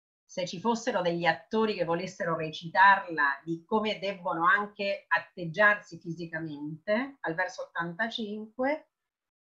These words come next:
"Allor gli fu l'orgoglio sì caduto che ei si lasciò cascar l'uncino ai piedi e disse agli altri, 'Omai non sia feruto.'"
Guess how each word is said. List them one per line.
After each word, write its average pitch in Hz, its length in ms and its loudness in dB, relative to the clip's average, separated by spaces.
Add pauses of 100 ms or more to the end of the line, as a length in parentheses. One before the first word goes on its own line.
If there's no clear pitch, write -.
(120)
"Allor 220 420 2
gli 233 220 -2
fu 180 240 -8
l'orgoglio 175 680 2
sì 226 320 -6
caduto 214 840 -6 (260)
che 220 100 -2
ei 233 100 2
si 226 200 -6
lasciò 208 400 0
cascar 196 520 0
l'uncino 185 520 -8
ai 185 200 -6
piedi 175 800 -2 (400)
e 202 160 0
disse 226 360 0
agli 220 200 2
altri, 165 720 4 (520)
'Omai 175 340 2
non 170 180 -6
sia 156 300 -6
feruto.'" - 600 -14